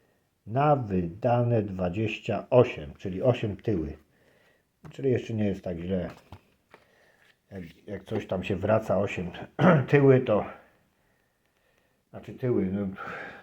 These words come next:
to jest mój plus. <laughs> Dwadzieścia to jest mój plus. Czyli jedziemy dalej od Ewy.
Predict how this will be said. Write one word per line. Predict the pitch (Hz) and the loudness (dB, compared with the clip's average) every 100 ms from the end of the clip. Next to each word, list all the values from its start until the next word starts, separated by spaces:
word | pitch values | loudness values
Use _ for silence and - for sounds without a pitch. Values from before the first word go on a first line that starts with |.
| - _ _ _ _ _ _ _ _ - | -20 _ _ _ _ _ _ _ _ -10
to | |
jest | 110 98 | -8 -4
mój | 110 104 | -2 0
plus. | 156 165 - - - - - - | 4 4 4 -2 -16 -18 -16 -20
<laughs> | - _ - _ | -20 _ -20 _
Dwadzieścia | 101 104 123 131 - 120 | -4 2 4 2 2 0
to | 123 | 2
jest | 101 | 0
mój | 110 101 | 0 -2
plus. | - 151 104 - - _ _ _ _ _ _ _ _ _ _ | 0 0 0 -4 -20 _ _ _ _ _ _ _ _ _ _
Czyli | - 185 | -10 -2
jedziemy | 160 147 156 156 | 0 6 6 10
dalej | 170 165 131 85 73 - _ - | 12 12 12 8 0 -10 _ -12
od | 95 90 | -8 -4
Ewy. | 95 85 82 | -2 -4 -6